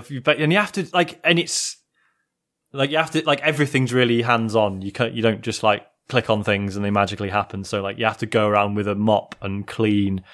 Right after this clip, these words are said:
everything. For some reason you can clean up fire damage with a, with a mop, but whatever. Um,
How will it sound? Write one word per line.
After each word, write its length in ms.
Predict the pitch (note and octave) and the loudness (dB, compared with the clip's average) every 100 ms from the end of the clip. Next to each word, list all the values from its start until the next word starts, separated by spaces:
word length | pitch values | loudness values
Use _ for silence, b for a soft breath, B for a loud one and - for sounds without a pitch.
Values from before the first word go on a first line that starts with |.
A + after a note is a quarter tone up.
| B B | B B
everything. 280 | G#2 A2+ C3 | 0 2 2
For 240 | E3 C#3 | 2 2
some 180 | - F3+ | 4 4
reason 220 | D3 B2+ | 4 2
you 60 | B2 | 0
can 140 | B2 | -2
clean 300 | A2 B2+ A#2+ | 2 4 6
up 160 | A#2+ - | 4 2
fire 300 | A#2 A2+ G#2+ | 2 4 4
damage 360 | G2+ G2 F#2+ | 0 -2 -6
with 120 | G#2 | -6
a, 180 | G2 G2 - | -4 -6 -6
with 120 | G#2+ | -4
a 20 | G2+ | 0
mop, 300 | G2+ - - | 0 -2 -8
but 120 | - G#2 | -8 0
whatever. 340 | G#2+ G2 F#2 - B B B B | 2 2 0 -10 B B B B
Um, 580 | C3 A#2+ A2 A2 A2 G#2+ | 0 2 2 0 -4 -6